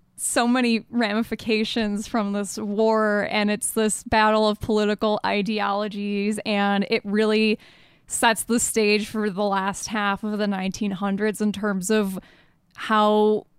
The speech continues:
you know, like, Asia in general functions as, like, a part of the globe and what its dominant political ideology is over there. Um,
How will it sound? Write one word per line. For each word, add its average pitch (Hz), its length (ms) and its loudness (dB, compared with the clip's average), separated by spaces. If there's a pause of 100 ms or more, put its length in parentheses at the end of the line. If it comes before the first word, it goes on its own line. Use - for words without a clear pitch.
(160)
you 233 120 2
know, 196 220 2
like, 214 360 -2
Asia 220 480 2
in 208 200 0
general 214 480 0
functions 214 580 -6
as, 208 220 -6
like, 202 320 -8 (160)
a 214 80 -2
part 208 360 -6
of 214 200 -6
the 226 100 -2
globe 202 600 0 (140)
and 202 540 0 (120)
what 208 300 0
its 214 220 -2
dominant 208 460 -2
political 202 440 -4
ideology 208 760 -4
is 208 340 -4
over 202 320 -6
there. 202 440 -4 (380)
Um, 202 500 2